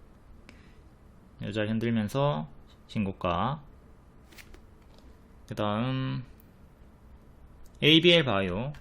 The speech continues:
어, 얘도 마찬가지로 같은 무릎 자리에서 추천드리고 단기에 크게 수익 나왔다가 흔들면서 오십이 주 신고가 만들어줍니다. 알테오젠 일봉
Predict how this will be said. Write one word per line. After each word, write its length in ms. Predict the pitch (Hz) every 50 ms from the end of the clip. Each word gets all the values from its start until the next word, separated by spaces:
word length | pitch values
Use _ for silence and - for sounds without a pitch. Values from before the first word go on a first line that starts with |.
| - -
어, 100 | 104 98 98
얘도 220 | 120 147 160 175
마찬가지로 640 | 143 117 - - 156 156 151 160 147 139 139 139 127
같은 720 | - 127 127 - - 180 175 170 165 165 160 156 143 127 - -
무릎 280 | 123 131 165 180 180 -
자리에서 400 | 156 143 139 131 123 113 123 123
추천드리고 840 | - - - - 165 143 123 131 131 135 123 - 110 110 110 101 92
단기에 340 | - 104 104 107 117 120 107
크게 280 | - - 127 123 127
수익 200 | 120 - 147 127
나왔다가 400 | 107 98 98 - - 101 98 107
흔들면서 720 | - 127 127 120 127 123 123 120 113 110 92 98 127 139 - - - - - - - - -
오십이 400 | 107 104 95 117 120 110 98 90
주 100 | 104 101
신고가 560 | - 104 101 107 107 - - 101 95 101 110
만들어줍니다. 800 | 107 90 87 87 90 90 - - 95 95 92 87 85 101 135 139 - - - - - - - - - - - - - - - - - - - - - - - - - - - -
알테오젠 920 | 143 143 151 - - 180 160 147 139 139 135 131 131 131 131 127 127 -
일봉 580 | 131 131 131 120 113 104 95 101 123 143 165